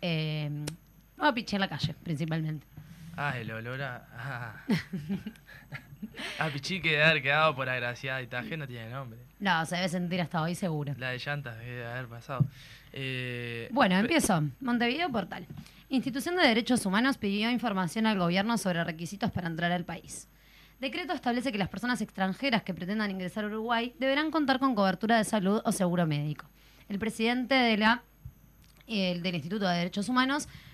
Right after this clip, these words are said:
Speaker 1: Marcos Israel, explicó a Montevideo Portal los motivos de los oficios enviados a los ministerios. "A nosotros lo que nos preocupa es cómo será cuando se trate de migrantes o personas que piden refugio, porque evidentemente es muy improbable que puedan acceder a un seguro médico. Entonces,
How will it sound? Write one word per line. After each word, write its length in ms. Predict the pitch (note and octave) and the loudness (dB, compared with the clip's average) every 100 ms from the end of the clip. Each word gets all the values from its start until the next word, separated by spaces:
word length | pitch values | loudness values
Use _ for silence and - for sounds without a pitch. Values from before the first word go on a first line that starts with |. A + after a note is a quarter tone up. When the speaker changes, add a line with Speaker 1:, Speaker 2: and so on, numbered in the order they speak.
| - - | -20 -8
Speaker 1:
Marcos 420 | - G#3 A3 G#3+ - - | 0 0 0 -4 -6 -6
Israel, 580 | D#4 B3 A3 G3 F#3+ A#3+ - - | -4 0 2 4 4 0 -8 -10
explicó 360 | C4+ - B3+ B3+ | -10 -4 0 2
a 40 | |
Montevideo 440 | B3 B3 A#3 A#3+ A#3 | 2 2 2 2 2
Portal 280 | B3 A3+ A3+ | 0 0 0
los 100 | A3 | 0
motivos 460 | G#3 - C#4 F#3 | -2 0 0 2
de 100 | D#3+ | 2
los 240 | D#3+ D3 - _ | 0 -2 -6 _
oficios 440 | F#3 - F#3+ G3+ F3+ | -6 -4 -4 -2 -2
enviados 420 | F#3+ F#3+ G3 G#3 | 0 2 4 2
a 60 | F#3 | 0
los 100 | D#3+ | 0
ministerios. 640 | D#3+ C#3 - - F3+ - - - - | -2 -4 -10 -10 -12 -16 -20 -20 -6
"A 60 | G#3+ | 0
nosotros 320 | G#3 A#3 C4 | 2 4 4
lo 80 | A3+ | 4
que 80 | A3 | 2
nos 100 | F#3+ | 0
preocupa 480 | C4 C4 C4+ B3+ C#4 | 0 -2 0 0 0
es 100 | C4 | 0
cómo 220 | C#4 C#4 | -2 0
será 380 | C4+ A#3 G#3+ G#3+ - - - | 0 4 4 2 -2 -20 -4
cuando 220 | G#3+ F#3+ | -2 0
se 100 | G3+ | 0
trate 260 | G#3 G3+ A3 | 0 0 2
de 300 | G#3 G3 G#3 | 4 4 4
migrantes 600 | G#3 A3 A3+ A3+ B3 F#3+ | 2 2 2 0 -2 -2
o 60 | |
personas 360 | F3+ F3 G#3+ A3 | -2 -2 -2 0
que 120 | G3+ | 0
piden 280 | F3+ G3+ F#3 | 0 0 0
refugio, 480 | F3 - C4+ - D3 | -2 -2 -2 0 -2
porque 220 | - E3+ | -2 0
evidentemente 760 | E3+ G3 G#3 A#3 A#3+ A3 B3+ | 2 2 0 2 2 4 6
es 140 | G3 - - - | 6 2 -12 -4
muy 160 | A3+ A#3+ | 0 2
improbable 500 | A#3+ A#3+ A3+ G#3 A3+ | 4 4 6 6 4
que 100 | G3+ | 2
puedan 220 | F3+ F#3+ | 2 2
acceder 360 | F#3+ - F#3+ E3+ | 0 0 2 2
a 40 | |
un 60 | G3+ | 2
seguro 260 | F3 E3 D#3+ | 2 2 4
médico. 380 | G3 D#3+ D#3 - | 4 4 0 -4
Entonces, 520 | G3+ A3+ A3 B3 B3+ | -4 -2 -2 -2 -6